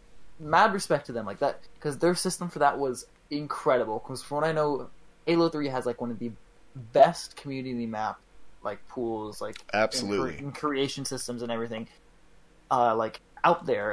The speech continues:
Speaker 1: and that it, it set the precedent for all of that. So, like, when you're playing Black Ops three Zombies or whatever, and you download a map on that, that goes back to, like, first started by Halo three, and, like,
Speaker 2: Mm-hmm.
Speaker 1: that, that's just one example, and I know there are tons and tons of them, like, Gmod, everything like that, and that, that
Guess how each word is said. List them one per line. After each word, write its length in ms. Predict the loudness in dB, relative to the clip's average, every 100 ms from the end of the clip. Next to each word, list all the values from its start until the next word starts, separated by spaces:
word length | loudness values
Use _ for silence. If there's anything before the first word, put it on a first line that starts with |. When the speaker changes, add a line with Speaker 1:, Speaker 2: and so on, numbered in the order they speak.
| 0
Speaker 1:
and 240 | 2 4
that 140 | 4 4
it, 180 | 2 -4 -4
it 200 | -2 -2
set 240 | -2 0 2
the 60 | 2
precedent 400 | 2 2 -2 -4
for 120 | 2
all 200 | 4 4
of 60 | 2
that. 200 | -4 -2
So, 120 | -2
like, 180 | -2 -6 -16 -18 -8
when 120 | -4
you're 100 | -2
playing 240 | 2 4 6
Black 200 | 4 4
Ops 120 | -2
three 180 | -4 -2
Zombies 480 | 2 2 2 -6 -4
or 60 |
whatever, 300 | -4 -4 -6
and 100 | -8
you 60 | -4
download 360 | -2 0 0
a 40 | 0
map 240 | 2 2
on 140 | 0 -2
that, 200 | -8 -10
that 120 | -8
goes 180 | -8 0
back 260 | 2 2 0
to, 60 |
like, 140 | -6 -8 _ _ _ _ _ _ _ -16
first 320 | -2 0 0
started 300 | 2 2 2 0
by 120 | 0
Halo 200 | 0 -2
three, 280 | -4 -4 -4
and, 80 | -4
like, 160 | -6
Speaker 2:
Mm-hmm. 360 | -8 -10 -8 -8 -6
Speaker 1:
that, 140 | -4 -4
that's 160 | -6
just 180 | -6 -4
one 180 | -4 -4
example, 440 | -2 -4 -2 -2
and 100 | -2
I 40 | -2
know 120 | -2
there 120 | -2
are 100 | -6 -8
tons 440 | -10 -4 -2 -4
and 100 | -8
tons 200 | -8 -8
of 60 | -8
them, 160 | -8 -8
like, 180 | -10 -12 -18 -16 -16 -18 -12
Gmod, 480 | -6 -4 0 0 0
everything 420 | 0 0 -4 -6
like 180 | -6 -4
that, 240 | -4 -2
and 100 | -4
that, 140 | -4 -2
that 240 | -4 -4